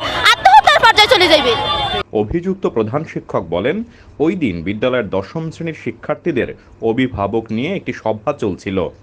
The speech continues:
Speaker 2: এ সময় ওই ছাত্রী দুষ্টামি করছিল, তাই তাকে সামান্য একটু বকা দিয়েছিলাম মাত্র। তাতে শ্রেণীকক্ষে এসে ওই শিক্ষার্থী আত্মহত্যার চেষ্টা করেছে। উপজেলা মাধ্যমিক শিক্ষা কর্মকর্তা মোহাম্মদ জাহাঙ্গীর আলম জানান,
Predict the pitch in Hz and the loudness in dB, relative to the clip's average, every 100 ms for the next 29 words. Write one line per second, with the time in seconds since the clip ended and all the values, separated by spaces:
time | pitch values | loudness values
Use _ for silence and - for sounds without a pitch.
0 | - - _ - 160 - 196 98 90 107 | -20 -20 _ -8 -6 -4 -2 -2 -2 -4
1 | 135 127 - 165 117 113 - 156 160 92 | -4 -6 -4 -4 -4 -6 -4 -6 -6 -8
2 | - 127 175 262 - - - 135 165 214 | -6 -2 0 -2 -6 -20 -8 -6 -4 -4
3 | 131 87 87 123 127 151 156 147 156 - | -6 -6 -8 -8 -6 -6 -6 -6 -6 -6
4 | 104 90 117 - 147 110 98 98 87 85 | -6 -2 -2 -2 -2 -4 -6 -4 -4 -4
5 | 82 87 85 - - - _ - - 104 | -6 -4 -6 -6 -18 -20 _ -20 -8 -6
6 | 98 151 185 202 - - - 160 214 214 | -2 -2 -2 -8 -16 -20 -6 -2 0 -2
7 | - - 101 85 165 180 135 190 214 135 | -4 -6 -6 -4 -4 -4 -2 -2 -2 -6
8 | - 98 - 151 262 - - - 117 - | -6 -10 -4 -4 -4 -12 -20 -8 -6 -4
9 | 127 123 - 123 110 - - 160 - 127 | -6 -6 -2 -2 -2 -10 -8 -6 -4 -6
10 | 87 80 - 82 - _ _ - 110 110 | -6 -6 -6 -6 -8 _ _ -10 -6 -2
11 | 170 180 185 143 104 95 143 160 - 131 | -2 0 -2 0 -4 -4 -4 -4 -6 -8
12 | - 135 113 90 92 104 - 170 127 123 | -6 -4 -4 -6 -6 -4 -4 -2 -4 -4
13 | 98 92 90 135 165 156 92 82 87 90 | -6 -4 -4 -4 -4 -2 -2 -2 -4 -2
14 | 117 156 220 | -2 -4 -6